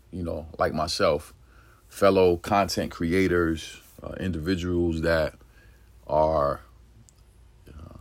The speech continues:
doing podcasts, people that have blogs, people that use their social media platforms to engage,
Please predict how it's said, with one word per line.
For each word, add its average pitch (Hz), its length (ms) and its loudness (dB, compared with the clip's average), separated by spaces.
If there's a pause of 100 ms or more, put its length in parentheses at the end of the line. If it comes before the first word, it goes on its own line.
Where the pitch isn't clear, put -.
(960)
doing 87 220 -4
podcasts, 90 1040 2 (160)
people 80 220 -6
that 82 100 0
have 80 200 -2
blogs, 90 800 4 (840)
people 85 300 -2
that 82 200 4
use 85 920 -2
their 80 160 -4
social 90 380 -2
media 90 260 2
platforms 87 880 0 (800)
to 90 160 -6
engage, 87 1120 -2